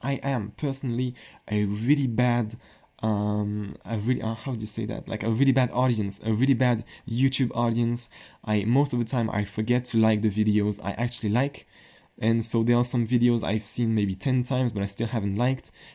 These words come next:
and I'm not even subscribed to the channel. So to be honest, it's not just about people liking what you do or not. It's also about them forgetting to actually react to it. Um, it, they could also miss it,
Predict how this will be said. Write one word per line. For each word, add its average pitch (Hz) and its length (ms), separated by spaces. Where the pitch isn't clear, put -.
and 113 100
I'm 104 120
not 120 100
even 107 160
subscribed 127 460
to 127 80
the 123 60
channel. 131 420
So - 240
to - 120
be 156 100
honest, 139 220
it's - 140
not 160 160
just 139 320
about 120 340
people 139 340
liking 127 460
what 113 180
you 117 60
do 113 100
or 107 60
not. 110 300
It's - 220
also 143 280
about 113 300
them 117 240
forgetting 131 580
to 123 280
actually 127 520
react 120 440
to 127 100
it. 135 220
Um, 107 800
it, 117 160
they 123 80
could - 160
also 123 280
miss 135 380
it, 143 260